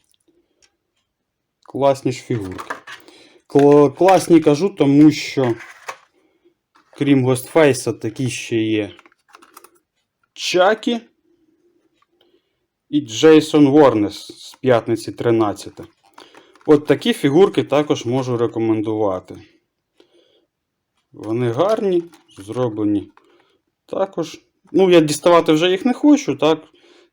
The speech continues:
Віддістав, ось так, покажу вам вже в коробочках. Як брелки. І ось просто як у мене вони стоять в коробочках на поличці. Так, друзі,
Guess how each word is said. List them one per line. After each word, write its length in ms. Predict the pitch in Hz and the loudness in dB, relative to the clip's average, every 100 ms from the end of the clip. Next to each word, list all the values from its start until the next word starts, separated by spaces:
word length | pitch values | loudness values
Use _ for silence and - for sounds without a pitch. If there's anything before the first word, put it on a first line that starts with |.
| - | -14
Віддістав, 720 | 107 107 110 - 151 147 120 | -12 -10 -12 -10 -4 -4 -4
ось 180 | 98 | -8
так, 280 | - 104 - | -10 -12 -12
покажу 400 | 104 104 104 139 | -16 -12 -8 -4
вам 240 | 143 110 98 | -2 -2 -4
вже 160 | 104 104 104 _ _ _ _ | -8 -14 -16 _ _ _ _
в 100 | _ | _
коробочках. 760 | - 104 98 92 - - - _ _ _ _ _ _ _ _ _ - | -14 -10 -10 -12 -18 -20 -20 _ _ _ _ _ _ _ _ _ -2
Як 360 | 143 156 127 | 2 4 4
брелки. 580 | 123 156 175 170 247 247 - _ _ _ _ _ _ _ _ _ _ _ | 4 4 4 0 0 -2 -6 _ _ _ _ _ _ _ _ _ _ _
І 240 | - 220 170 | -14 -2 2
ось 160 | 135 | 2
просто 480 | - 127 147 147 - | -2 -2 -2 -2 -6
як 280 | 104 107 - _ _ _ _ _ - | -6 -6 -10 _ _ _ _ _ -12
у 100 | 135 | -4
мене 280 | 147 143 | -2 0
вони 180 | - 110 | 0 -2
стоять 520 | 107 - 98 113 110 _ _ _ _ _ _ _ _ | -6 -8 -4 -4 -4 _ _ _ _ _ _ _ _
в 80 | _ | _
коробочках 640 | - 123 143 131 120 117 - | -4 2 2 2 -2 -6 -4
на 120 | 120 | -4
поличці. 680 | 120 123 131 120 - - - _ _ - _ _ _ _ _ - - - | -2 0 0 0 -10 -12 -12 _ _ -20 _ _ _ _ _ -20 -10 2
Так, 260 | 208 165 | 4 4
друзі, 480 | 120 156 240 160 107 | 2 6 6 6 -2